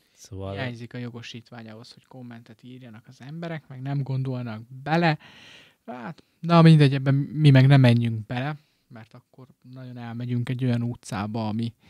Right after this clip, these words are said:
Speaker 2: ami talán közelebb visz bennünket ahhoz, hogy most legyártsuk a kilencvenkilenc perces adást, mert most,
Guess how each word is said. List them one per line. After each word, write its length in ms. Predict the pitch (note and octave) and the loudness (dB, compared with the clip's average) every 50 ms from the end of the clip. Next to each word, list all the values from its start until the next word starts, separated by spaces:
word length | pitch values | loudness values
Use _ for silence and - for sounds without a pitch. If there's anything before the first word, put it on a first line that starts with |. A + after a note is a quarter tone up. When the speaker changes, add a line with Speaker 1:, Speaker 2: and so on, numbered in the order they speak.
| _ _ _ _ - - - - - _ | _ _ _ _ -20 -20 -20 -20 -20 _
Speaker 2:
ami 280 | - - B2 A#2 B2 A#2+ | -10 -8 -4 -4 -4 -4
talán 600 | - - C3 B2 A#2+ A#2 A#2 A2+ A#2 A#2+ B2 A#2 - - - - - - _ _ _ _ _ _ _ _ _ _ _ _ _ | -4 -4 -2 -2 0 0 0 0 0 -2 -4 -6 -10 -16 -20 -20 -20 -20 _ _ _ _ _ _ _ _ _ _ _ _ _
közelebb 480 | - D3 C#3 B2 C3+ A#2+ A#2 A2 A2 | 0 2 4 4 4 4 4 2 0
visz 140 | A#2 B2 A2+ | -4 -8 -8
bennünket 480 | - - B2 A#2+ A#2+ A#2+ A2+ A#2+ A#2+ - | -8 -6 -6 -6 -4 -6 -6 -8 -10 -10
ahhoz, 220 | B2 A#2 A2+ - | -10 -10 -10 -10
hogy 180 | - - A#2+ A#2 | -10 -10 -10 -8
most 280 | A#2 A#2+ A2+ - - | -8 -10 -10 -10 -8
legyártsuk 520 | C3 B2 A#2+ A#2 A2+ A2+ A2+ - - B2 B2+ | -8 -6 -4 -2 -4 -4 -4 -6 -10 -14 -12
a 40 | B2 | -12
kilencvenkilenc 840 | - - C3+ B2 A#2 A2 - - - G#2+ G#2+ - A2+ G#2+ G#2+ G#2+ - - | -10 -10 -8 -8 -8 -8 -10 -12 -12 -14 -12 -10 -8 -8 -8 -10 -12 -12
perces 440 | - A2 A2 - - A#2+ A2 - - _ | -12 -12 -12 -12 -14 -16 -18 -18 -20 _
adást, 440 | - B2+ B2 B2 A#2+ A#2+ A#2 - - | -16 -12 -8 -4 -2 -2 -4 -4 -8
mert 220 | - B2 A2+ A2 - | -12 -14 -14 -14 -16
most, 280 | - B2 A#2+ - - | -18 -20 -20 -20 -20